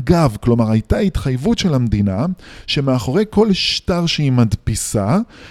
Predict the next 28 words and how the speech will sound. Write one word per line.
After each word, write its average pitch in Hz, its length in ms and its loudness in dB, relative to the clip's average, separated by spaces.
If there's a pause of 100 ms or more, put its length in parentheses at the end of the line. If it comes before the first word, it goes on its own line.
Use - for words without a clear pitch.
(100)
יש 226 300 0
לה 208 60 2
במאגרים, 113 960 0 (100)
נניח 110 400 -4
בפורט 95 460 -8
נוקס, 156 460 -2 (460)
את - 160 0
הערך 202 460 2
שלו 220 240 4
בזהב. 175 480 0 (440)
בשונה 143 600 0
משטר 214 480 2
של 202 180 2
נייר, 180 500 2 (160)
זה 135 240 -4
היה 208 180 0
שטר 196 300 -2
התחייבות. 185 720 0 (500)
ה-, 117 40 0 (460)
מאחורי 107 580 2
השטר 127 640 -2
הייתה 123 300 -2
התחייבות 117 920 -2 (140)
שהוא 131 340 -2
שווה 107 420 -6
את 165 120 -4
הערך 139 460 -4
שלו. 90 300 -6